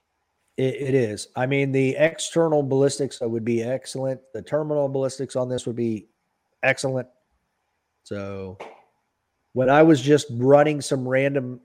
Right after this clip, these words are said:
numbers through my head at one point, this is the bullet that I came up with as being the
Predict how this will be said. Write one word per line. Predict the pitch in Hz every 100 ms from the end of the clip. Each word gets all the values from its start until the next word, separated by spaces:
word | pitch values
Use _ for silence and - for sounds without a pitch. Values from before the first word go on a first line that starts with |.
| -
numbers | 123 131 143 135 120
through | - 139
my | 131 123
head | 131 139
at | 120
one | 117 110
point, | 117 113 110 107 _ _ _ _ _ _ _ _ _ _ -
this | 101 110 135 139
is | 143 113
the | 127
bullet | 120 131 131
that | 127
I | 123
came | 120 131 123
up | 117 113
with | 120 -
as | 107 101
being | 101 117 123 120 113
the | 104